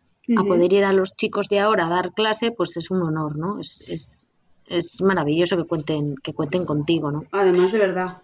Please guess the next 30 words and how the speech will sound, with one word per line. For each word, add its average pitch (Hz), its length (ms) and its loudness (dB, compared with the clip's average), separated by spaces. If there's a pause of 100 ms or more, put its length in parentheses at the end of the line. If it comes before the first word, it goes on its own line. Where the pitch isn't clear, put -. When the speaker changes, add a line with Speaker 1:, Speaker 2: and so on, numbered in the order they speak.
(120)
Speaker 2:
Ujú. 202 220 -2
Speaker 1:
Mm. 175 240 0 (460)
Y, 190 680 4
y 226 80 2
nada, 202 160 2
y 247 60 2
bueno, 240 180 2
pues 190 160 2
yo 185 180 6
estuve 208 640 2
en, 202 260 -2
en 208 160 -2
Barcelona 208 760 0
en, 208 260 0
en 214 160 0
esta 214 160 -4
escuela 285 420 2 (1080)
y 214 100 0
cuando 202 260 0
terminé, 190 640 0 (400)
pues, 208 220 0
eh, 180 520 4
estuve 202 680 2
trabajando, 202 920 0
eh, 160 800 -2
en 175 160 -2
Bubó 170 480 0
con 175 160 -4
Carles 180 300 0
Mampel, 180 460 -2